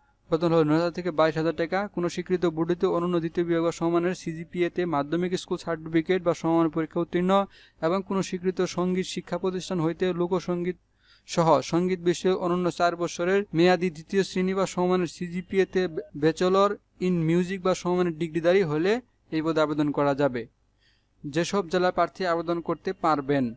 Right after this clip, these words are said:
যে সকল জেলার প্রার্থী আবেদন করতে পারবেন, শুধুমাত্র সেই সকল জেলার নাম এখানে দিয়ে দিয়েছে। দেখতে পাচ্ছেন ঢাকা, মুন্সিগঞ্জ, নারায়ণগঞ্জ, ফরিদপুর, টাঙ্গাইল, ময়মনসিংহ, নেত্রকোনা, শেরপুর, চট্টগ্রাম, কক্সবাজার,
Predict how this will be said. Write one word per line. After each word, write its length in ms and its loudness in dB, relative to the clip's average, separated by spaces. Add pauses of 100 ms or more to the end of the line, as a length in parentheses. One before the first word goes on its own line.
(140)
যে 140 -4
সকল 300 -2
জেলার 220 -2
প্রার্থী 260 -2
আবেদন 240 0
করতে 180 -2
পারবেন, 140 -2
শুধুমাত্র 380 -2
সেই 160 -6
সকল 240 -4
জেলার 220 0
নাম 160 0
এখানে 220 -2
দিয়ে 140 -2
দিয়েছে। 260 -6
দেখতে 220 -6
পাচ্ছেন 260 -2
ঢাকা, 320 -2
মুন্সিগঞ্জ, 600 -2
নারায়ণগঞ্জ, 540 0
ফরিদপুর, 500 -2
টাঙ্গাইল, 340 -2
ময়মনসিংহ, 440 0
নেত্রকোনা, 520 -2
শেরপুর, 400 -6
চট্টগ্রাম, 480 -2
কক্সবাজার, 500 2